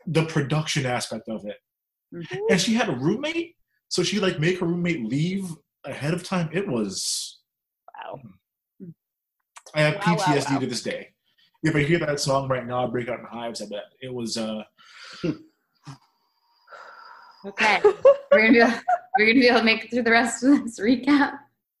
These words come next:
Speaker 1: I'll be over here hugging my knees and rocking back and forth. I'm sorry.
Speaker 3: Oh, boy.
Speaker 2: Uh, anyway, I've had a lot of revenge thoughts,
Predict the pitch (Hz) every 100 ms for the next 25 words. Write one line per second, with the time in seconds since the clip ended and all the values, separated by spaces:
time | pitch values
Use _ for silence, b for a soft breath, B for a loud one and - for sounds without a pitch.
0 | _ _ _ _ _ _ - 131 135 147
1 | 147 143 156 151 139 135 131 135 139 131
2 | 123 123 131 123 123 120 110 123 120 123
3 | - 131 143 - _ _ _ B B B
4 | B B B B _ _ 415 427 427 392
5 | 302 277 196 180 208 160 160 147 _ _
6 | _ _ 320 277 202 165 156 151 151 156
7 | 160 143 _ _ _ _ _ _ _ _
8 | _ _ - 233 254 294 302 226 202 180
9 | 175 165 160 - - - - - - -